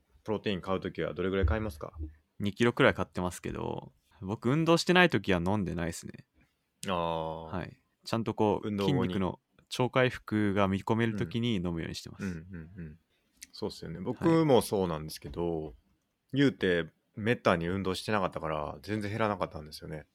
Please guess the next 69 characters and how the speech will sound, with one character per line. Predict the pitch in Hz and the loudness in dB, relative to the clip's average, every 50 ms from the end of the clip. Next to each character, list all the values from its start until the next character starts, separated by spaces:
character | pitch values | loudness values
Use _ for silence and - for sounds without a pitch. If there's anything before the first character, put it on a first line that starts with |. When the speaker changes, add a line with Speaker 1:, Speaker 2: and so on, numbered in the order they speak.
| _ - | _ -10
Speaker 2:
は | - 92 85 | -6 -6 -6
い。 | - - _ _ _ _ _ _ _ _ _ - - - _ _ | -6 -8 _ _ _ _ _ _ _ _ _ -20 -20 -20 _ _
Speaker 1:
で | 147 | -2
も | 143 139 | 0 2
な | 143 156 | 2 2
ん | 165 | 2
だ | 170 175 | 2 2
か | 185 208 | 2 4
ん | 196 | 4
だ | 156 120 | 4 4
こ | 95 - 101 | 4 4 2
う、 | 101 | 2
リ | 107 135 | 4 2
ン | 147 151 | 2 2
グ | 156 139 | 0 0
フ | 147 | -2
ィ | 147 | -6
ッ | |
ト | - - 139 131 131 131 - | -2 4 6 6 6 6 6
ア | 131 | 2
ド | 123 | 2
ベ | 120 127 120 | 2 2 2
ン | 104 | 2
チ | 92 - | 0 -2
ャ | 78 76 76 76 | -2 -2 -2 -4
ー、 | - _ _ _ _ | -6 _ _ _ _
も | 110 110 110 110 110 110 110 - | -2 0 2 2 2 2 0 -2
う、 | - _ _ _ _ _ _ _ _ | -6 _ _ _ _ _ _ _ _
か | - - 147 | 0 4 4
れ | 131 | 4
こ | - 104 | 6 6
れ | 95 92 | 4 6
四 | 110 135 151 151 131 | 6 6 6 4 2
十 | 98 95 92 87 82 | 0 0 0 0 0
八 | 80 - 104 - - | -2 -6 -8 -4 -2
日 | 127 131 117 139 | -2 -2 -2 2
ぐ | 131 131 | 2 4
ら | 113 | 4
い | 110 | 4
な | 92 | 2
ん | 82 | 0
で | |
す | - - | 0 -4
け | 87 | -4
ど、 | 80 82 82 80 80 - _ _ _ _ _ | -2 -2 -2 -2 -4 -8 _ _ _ _ _
Speaker 2:
は | - - 90 | -4 -2 0
い。 | |
Speaker 1:
言 | 98 92 | 0 0
う | 90 | -2
て | - 90 | -2 -6
も。 | 76 76 - - _ _ _ _ _ _ _ | -6 -6 -10 -14 _ _ _ _ _ _ _
Speaker 2:
は | _ - | _ -6
い。 | 85 | -6
Speaker 1:
途 | 110 | -4
中 | - - 120 104 | -2 -2 -2 -2
ち | - - | -2 -6
ょ | 95 | -4
っ | |
と | - 95 | 0 0
休 | 98 95 104 110 | 0 2 2 0
ん | 101 | 0
で | 98 95 | 0 0
た | 92 | 0
り | 85 82 | -2 -2
な | 80 78 | -4 -8
ん | |
か | - - | -8 -12
し | - - | -16 -8
て。 | - 90 85 78 - | -4 -4 -4 -4 -6